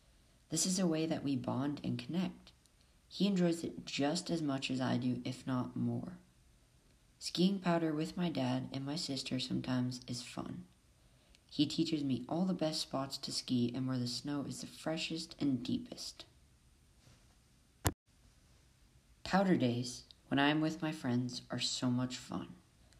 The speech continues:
When me and Milo were skiing on a powder day, we found a really fun jump. Milo went off of it and almost wiped out.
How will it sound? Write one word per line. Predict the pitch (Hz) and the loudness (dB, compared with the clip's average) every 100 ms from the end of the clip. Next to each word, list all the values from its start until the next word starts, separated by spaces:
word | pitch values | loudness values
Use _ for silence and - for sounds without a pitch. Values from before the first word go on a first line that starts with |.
| - _ _ | -20 _ _
When | 139 143 | 2 6
me | 170 | 6
and | 220 | 6
Milo | 160 143 151 | 4 4 4
were | 156 170 | 2 0
skiing | 180 - 127 127 131 - - | 0 0 4 4 2 -4 -4
on | 131 147 | -2 -2
a | |
powder | - 127 127 | 0 2 2
day, | 123 120 123 - | 2 2 0 -4
we | 143 | -4
found | 190 185 | 0 2
a | 185 | 4
really | 185 185 | 4 4
fun | 185 185 180 | 2 2 2
jump. | 180 196 - - - - - - - - - - | 2 0 -6 -14 -20 -20 -20 -20 -20 -20 -20 0
Milo | 151 196 214 | 4 4 4
went | 185 160 | 4 4
off | 135 135 | 0 -4
of | 131 131 | -4 -2
it | 131 - | -4 -6
and | 135 | -4
almost | 127 170 180 - | 0 4 4 2
wiped | 123 131 - - - | 0 0 -2 -6 -4
out. | 120 - | -4 -6